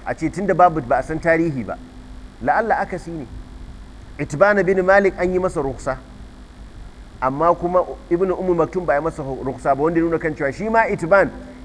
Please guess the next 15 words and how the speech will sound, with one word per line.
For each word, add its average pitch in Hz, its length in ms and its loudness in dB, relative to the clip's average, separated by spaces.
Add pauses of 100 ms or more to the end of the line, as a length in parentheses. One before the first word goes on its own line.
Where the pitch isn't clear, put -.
(100)
ya 139 100 0
je 185 220 6
ya 190 100 6
koyi 170 300 6
abin 185 260 4
da 175 120 6
aka 165 100 2
gaya 156 200 4
ma 147 100 -2
Itban, 135 400 2 (120)
a, 139 300 0
abin 165 140 -2
da 170 120 6
aka 147 100 -2
gaba-, 156 360 4